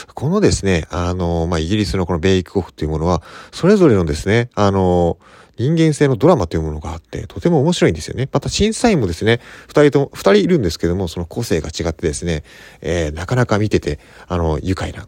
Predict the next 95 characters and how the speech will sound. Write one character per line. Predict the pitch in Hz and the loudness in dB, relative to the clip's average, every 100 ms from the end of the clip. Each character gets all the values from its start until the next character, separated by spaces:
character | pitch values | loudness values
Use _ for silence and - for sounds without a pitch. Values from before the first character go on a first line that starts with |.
| - | -8
も | 87 | -8
の | |
を | 78 | -6
感 | 85 76 | -6 -8
じ | 71 | -8
ま | 85 | -12
す。 | - - - - - - | -14 -18 -20 -20 -16 -8
え | 95 | -2
ー、 | |
片 | - 180 | 2 2
方 | 156 | 4
は | 90 | 2
す | - | 2
ご | 98 | -2
く | - | -2
厳 | 104 92 | -2 0
し | |
く | - | -2
て、 | - | -6
片 | - 147 | -4 -2
方 | - | 0
は | 82 | -2
す | - | -2
ご | 92 | -6
く | |
家 | - - | -6 -2
庭 | 120 | 0
的 | 110 107 | 0 0
な | 98 | 2
レ | 104 | 0
シ | - | 0
ピ | 78 | -2
を、 | 73 - - - - | -4 -8 -20 -20 -6
え | 92 85 | -2 -2
ー、 | |
考 | - 92 85 | 0 0 0
案 | |
し | 78 | -2
て | |
い | 80 | -4
る | |
方 | 80 80 | -4 -4
な | 73 | -4
ん | |
で | 76 | -8
す | - | -6
け | 78 | -4
ど | |
も、 | 90 92 | -2 -2
ま | 80 90 | -2 0
あ、 | |
全 | 107 | 2
然 | 165 165 | 2 2
キ | 185 | 2
ャ | |
ラ | 196 | 0
ク | - | 2
タ | 85 | 0
ー | |
が | 78 | 2
違 | 92 85 | 0 0
っ | |
て | - | -2
で | 78 | -6
す | - | -4
ね、 | 110 127 - 110 | -6 -6 -8 -4
見 | 104 | -2
て | 98 | -2
て | 78 - | -2 -6
す | - | -6
ご | 98 | -4
く | - | -4
飽 | - 85 | -6 -8
き | - | -6
が | 90 | -6
来 | - | -4
な | 80 | -8
い | 73 | -8
ん | |
で | 78 | -12
す | - | -12
よ | 76 | -6
ね。 | 90 - _ - - - - - | -6 -8 _ -20 -20 -20 -20 -4
で、 | - 156 82 - - - - - | 2 4 2 -4 -20 -20 -10 -2
あ | 110 113 | 0 2
の、 | 110 107 127 | 4 2 2
や | 120 | 2
っ | |
ぱ | 208 | 4
り | |
で | 113 | 2
す | - | 0
ね、 | 104 98 - _ | -2 -2 -12 _
こ | - | 2
の、 | 180 185 | 4 4